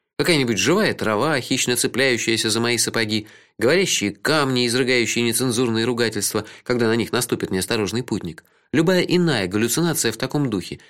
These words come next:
это было бы в порядке вещей. Всё, что угодно, только не потрескавшийся асфальт, мокрый и потемневший, словно здесь только что прошёл дождь. «У тебя такое лицо,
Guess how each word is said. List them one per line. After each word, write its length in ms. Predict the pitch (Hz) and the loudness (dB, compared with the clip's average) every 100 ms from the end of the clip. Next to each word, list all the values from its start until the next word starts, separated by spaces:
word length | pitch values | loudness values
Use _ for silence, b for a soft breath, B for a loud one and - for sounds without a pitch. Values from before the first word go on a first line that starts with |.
| b - | b -4
это 280 | 190 185 143 | -2 0 0
было 220 | 139 135 | 2 2
бы 100 | 127 | 0
в 100 | - | -2
порядке 380 | 107 110 - 98 | -2 -2 -4 -4
вещей. 420 | 95 - 73 - _ - | -2 -4 -6 -14 _ -4
Всё, 340 | - 127 143 | 0 2 2
что 260 | - 135 135 | 0 0 0
угодно, 440 | 110 113 113 104 | 2 2 2 0
только 360 | - 104 98 107 | 0 -2 0 0
не 100 | 104 | 0
потрескавшийся 880 | 104 107 120 113 98 - 92 110 | 0 2 0 0 -4 -2 0 0
асфальт, 540 | 101 - - 80 - - b b | 2 0 -2 -4 -6 -16 b b
мокрый 460 | 123 127 165 98 101 | 0 2 2 0 -2
и 40 | |
потемневший, 640 | 104 92 110 117 143 - 92 | -2 0 0 2 0 -2 -2
словно 320 | 113 107 104 | 0 0 0
здесь 300 | 98 120 - | 0 -2 -2
только 320 | 151 135 120 | -2 -2 -2
что 160 | - 113 | -2 -2
прошёл 460 | 95 87 - 110 | 0 0 0 -2
дождь. 460 | 98 90 - - - _ _ _ _ _ _ _ _ _ - | -2 -4 -6 -14 -18 _ _ _ _ _ _ _ _ _ -8
«У 100 | 73 | -6
тебя 420 | - 78 - 67 | -4 -6 -4 -4
такое 420 | - - - - | -4 -8 -6 -6
лицо, 580 | - - - - - 120 | -6 -10 -10 -8 -8 -10